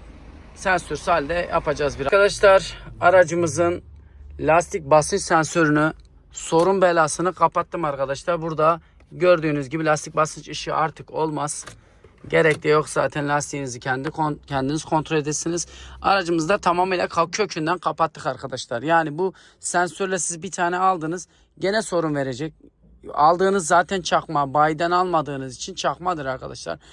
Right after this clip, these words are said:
Orijinal diyen iyi bir para ister zaten. Gerek yok. Aldınız, bu bozuk çıktı veya, e, sağlam çıktı oldu, öbür taraftan yine s-, sağ teker, arka teker, öbür teker, bu teker.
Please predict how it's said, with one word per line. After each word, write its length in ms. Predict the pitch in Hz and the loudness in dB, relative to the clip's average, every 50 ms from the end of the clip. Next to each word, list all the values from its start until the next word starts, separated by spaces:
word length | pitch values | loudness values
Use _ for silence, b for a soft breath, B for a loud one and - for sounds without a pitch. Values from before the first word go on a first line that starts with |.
| B B B - | B B B -2
Orijinal 580 | - 170 190 196 180 180 202 214 208 214 202 | 2 2 2 2 2 0 0 2 2 2 2
diyen 380 | 190 208 208 214 214 208 - - - _ _ _ _ - | 2 2 2 2 2 0 -6 -10 -16 _ _ _ _ -6
iyi 220 | 185 196 208 208 | -2 -2 -2 -2
bir 100 | 202 196 | -2 -4
para 280 | - - 185 185 185 196 | 0 2 4 4 4 2
ister 340 | 185 160 - - 160 143 131 | 0 -4 -4 -2 -2 -2 0
zaten. 460 | 113 131 135 131 - - 175 180 175 b b b b b b b _ - | 0 -2 -4 -4 -4 -6 -10 -10 -10 b b b b b b b _ -2
Gerek 380 | - 196 208 220 220 208 - 196 | 2 2 4 4 4 2 2 -2
yok. 140 | 185 180 - | -2 0 2
Aldınız, 520 | 196 196 196 208 196 214 214 214 202 180 185 | 4 4 4 2 0 -2 -4 -4 -4 -6 -8
bu 380 | 208 190 180 180 87 - 160 | -8 -10 -10 -12 -16 -4 0
bozuk 380 | 190 202 208 185 170 208 190 - | 2 2 2 2 0 -6 -10 -8
çıktı 320 | - 202 - - 208 196 | -8 -8 -6 -4 -4 -4
veya, 320 | 196 196 190 196 196 190 b b b b b - - | -2 0 2 4 2 2 b b b b b -18 -10
e, 280 | - 156 165 170 165 165 | -4 -2 0 2 2 0
sağlam 440 | - - - 196 190 202 208 208 202 | 0 0 2 4 4 6 4 2 0
çıktı 280 | - - - - 214 | -2 -8 -6 -4 -2
oldu, 220 | 208 208 196 185 202 | -2 -2 -2 -2 -2
öbür 180 | 196 180 202 | -4 -4 -6
taraftan 520 | - - 208 190 190 185 - 208 202 202 - | -4 -2 0 0 0 0 -2 -4 -6 -6 -8
yine 360 | - 185 185 196 196 196 - - _ _ | -8 -6 -4 -4 -4 -6 -6 -10 _ _
s-, 200 | - - - - _ _ _ 151 | -20 -20 -20 -20 _ _ _ -18
sağ 300 | - - - 180 175 196 | -12 0 4 6 6 6
teker, 360 | - - 165 - - 139 139 | 4 0 -4 -2 0 2 4
arka 320 | 147 160 170 165 - 196 196 | 6 6 6 4 2 -2 -4
teker, 300 | - 180 151 - 147 143 | -4 -6 -6 -4 -2 -2
öbür 200 | 156 170 180 180 | -2 -2 -4 -8
teker, 440 | - - 170 127 - 151 143 147 160 | -6 -6 -6 -4 -2 -4 -4 -4 -4
bu 60 | 180 | -8
teker. 360 | - 175 156 - 196 208 196 | -10 -10 -8 -4 -4 -6 -6